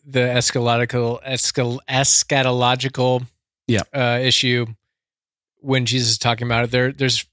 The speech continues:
Speaker 1: really interesting ways to interpret that, that don't involve our future, that Jesus was talking about the here and now for him and them there, that, that are worth exploring if,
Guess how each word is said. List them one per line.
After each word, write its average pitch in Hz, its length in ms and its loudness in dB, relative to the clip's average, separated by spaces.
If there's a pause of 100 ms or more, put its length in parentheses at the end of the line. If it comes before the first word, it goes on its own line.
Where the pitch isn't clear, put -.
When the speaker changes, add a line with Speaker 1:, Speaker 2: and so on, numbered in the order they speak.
(200)
Speaker 1:
really 151 320 0
interesting 139 420 0
ways 131 260 2
to 127 100 -2
interpret 127 380 -2
that, 117 240 0
that 113 120 -2
don't 120 180 0
involve 113 460 0
our 117 240 0
future, 113 420 -2
that 107 120 -4
Jesus 117 320 0
was 110 100 -8
talking 117 340 -2
about 107 220 -2
the 113 80 -4
here 113 240 -2
and 110 80 -2
now 110 180 0
for 110 180 -6
him 110 300 0
and 107 160 -2
them 107 200 -2
there, 104 420 0 (420)
that, 110 220 -2 (440)
that 120 140 0
are 135 220 2
worth 131 340 0
exploring 113 600 0
if, - 280 -10